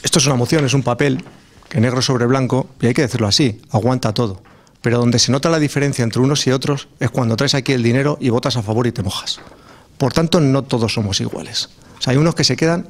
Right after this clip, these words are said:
en esto solo. Luego, cuando llega la hora de la verdad y hay que mojarse, tanto en gobierno como en oposición, ahí estamos y creo que,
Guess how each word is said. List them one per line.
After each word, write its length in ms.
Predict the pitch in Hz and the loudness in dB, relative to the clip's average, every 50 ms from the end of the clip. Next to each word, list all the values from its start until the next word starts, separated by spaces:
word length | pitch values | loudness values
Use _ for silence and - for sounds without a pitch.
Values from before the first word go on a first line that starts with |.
| - - | -12 -4
en 100 | - 113 | 0 0
esto 260 | 120 123 - - - - | 0 0 0 -4 -6 -6
solo. 240 | - - - - - - - - - - - - | -6 -6 -8 -12 -18 -18 -20 -20 -20 -20 -6 0
Luego, 200 | - 143 143 139 | 2 2 4 4
cuando 200 | 123 131 123 117 | 2 2 2 2
llega 220 | 120 135 139 139 | 2 2 2 2
la 100 | 143 139 | 2 2
hora 140 | 135 135 131 | 2 2 2
de 80 | 131 123 | 2 2
la 100 | 123 117 | 2 0
verdad 460 | 113 113 110 117 139 151 147 - - - | 0 0 0 0 -2 -2 -2 -4 -6 -4
y 60 | - | -4
hay 80 | 127 123 | -2 -2
que 80 | - | 0
mojarse, 480 | 120 113 104 - 147 151 - - 185 180 | -2 -2 -2 -2 -2 0 0 0 0 -2
tanto 260 | - - 110 104 110 | -2 -2 -2 -2 -2
en 60 | 110 | -2
gobierno 280 | 104 113 113 131 135 127 | -2 0 0 0 0 0
como 100 | 135 127 | 0 0
en 60 | 127 | 0
oposición, 500 | 110 120 110 - 123 - 160 160 160 170 - - - - - - - | 0 -2 -2 -2 0 2 2 2 0 -2 -6 -12 -18 -20 -20 -6 -2
ahí 140 | 123 123 127 | 0 0 2
estamos 480 | 113 - - 127 135 147 143 - - - | 0 0 0 2 2 2 0 0 -4 -6
y 180 | - 143 123 104 | -2 -2 -2 0
creo 340 | - - 131 131 131 120 | 0 0 0 0 0 0
que, 320 | - 113 113 107 104 107 | 0 0 2 2 0 -2